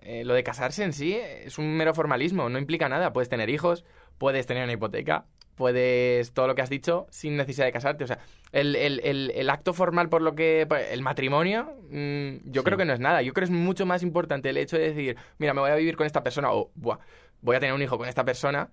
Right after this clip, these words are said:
Speaker 2: Muy importante.
Speaker 1: O una hipoteca, no sé cuál es más importante. <laughs> Que,
Speaker 2: No,
Speaker 1: que el hecho
Speaker 2: claro.
Speaker 1: de ma-, de, de, de, iba,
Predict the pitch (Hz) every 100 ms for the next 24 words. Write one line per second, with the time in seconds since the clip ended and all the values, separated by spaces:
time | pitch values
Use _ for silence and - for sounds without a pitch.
0 | - 104 92 82 87 87 90 - _ _
1 | - 120 110 - 104 151 - - 156 151
2 | - 135 143 131 123 120 117 117 120 -
3 | - 120 123 - 269 - - 156 - -
4 | - - 226 233 190 110 156 143 113 104
5 | - 131 170 175 170 139 143 139 127 117
6 | 113 - 117 120 120 117 110 107 110